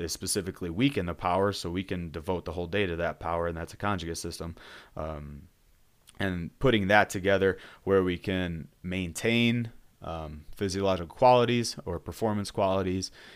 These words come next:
and then also work within that conjugate method, um, is kinda how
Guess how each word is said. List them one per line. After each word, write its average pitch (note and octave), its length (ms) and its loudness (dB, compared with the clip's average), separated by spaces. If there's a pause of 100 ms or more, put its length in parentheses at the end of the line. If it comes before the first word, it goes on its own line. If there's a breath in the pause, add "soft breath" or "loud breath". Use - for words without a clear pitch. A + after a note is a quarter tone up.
(100)
and F2 160 -2
then E2+ 160 -2
also F2 680 0 (500)
work E2+ 300 -8
within E2+ 380 -8
that E2 220 -8
conjugate D#2 480 -10
method, - 500 -12 (360)
um, C#2+ 300 -12 (100)
is - 160 -12
kinda D2+ 340 -10
how D2+ 320 -8